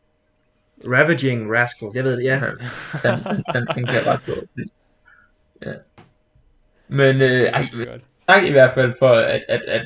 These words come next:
Speaker 2: øh, præsentere den her film. Den var,
Speaker 1: Ja, det
Speaker 2: den,
Speaker 1: var så
Speaker 2: den,
Speaker 1: let.
Speaker 2: den var helt sjov. Det
Speaker 1: Det, det er en glemt perle, synes jeg.
Speaker 2: Ja.
Speaker 1: Øh,
Speaker 3: Ja, det
Speaker 1: folk,
Speaker 3: synes jeg også.
Speaker 1: folk, øh, ved ikke, at der er en toer. De glemmer
Speaker 2: Nej.
Speaker 1: det, og at den er blevet glemt på grund af, at det var noget med i åbningsweekenden, så var der en anden stor film.
Speaker 2: Ja.
Speaker 1: Så man har glemt, man tror kun, der er en etter.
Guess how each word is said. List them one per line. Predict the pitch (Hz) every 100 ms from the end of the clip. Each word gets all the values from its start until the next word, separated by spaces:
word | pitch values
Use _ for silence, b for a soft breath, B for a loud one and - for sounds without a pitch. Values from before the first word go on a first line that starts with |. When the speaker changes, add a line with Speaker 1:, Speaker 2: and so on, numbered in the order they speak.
| -
Speaker 2:
øh, | 101 -
præsentere | 117 123 135 127
den | 117 117
her | 113
film. | 123 117
Den | 127 123
var, | 120 117 156
Speaker 1:
Ja, | 180 - _ -
det | 139
Speaker 2:
den, | 147
Speaker 1:
var |
så | 165
Speaker 2:
den, | 180
Speaker 1:
let. | 151
Speaker 2:
den | 165
var | 156
helt | 135 110 -
sjov. | 98 98 _
Det | 131
Speaker 1:
Det, | 127 135 127 127
det | 127
er |
en | 120 117
glemt | 165 175 139
perle, | 151 135 143 151
synes | 139 123
jeg. | 120 127 -
Speaker 2:
Ja. | 143 190
Speaker 1:
Øh, | 113 110 120
Speaker 3:
Ja, | 123
det | 120
Speaker 1:
folk, | 123 175 123
Speaker 3:
synes |
jeg | 117
også. | 113 - _
Speaker 1:
folk, | 180 175 165 - -
øh, | 147 135
ved | 190 143
ikke, | 123 120
at |
der | 110
er |
en | 120
toer. | - 139 98 -
De | 135
glemmer | 139 139
Speaker 2:
Nej. | 135
Speaker 1:
det, | 170 151 -
og | 123 123
at | 127
den | 143
er | 135
blevet | 135 135
glemt | 160 143 -
på | 123
grund | 123
af, | 120
at |
det | 117
var | 123
noget | 123
med | 127
i |
åbningsweekenden, | 127 131 127 117 95 95
så | 107
var | 104
der |
en | 107
anden | - -
stor | 107 -
film. | 117 110 _ b b 131
Speaker 2:
Ja. | 117 117
Speaker 1:
Så |
man | 143
har | 170
glemt, | 190 196 -
man | 160
tror | 208 196
kun, | 165
der | 147
er | 147
en |
etter. | 147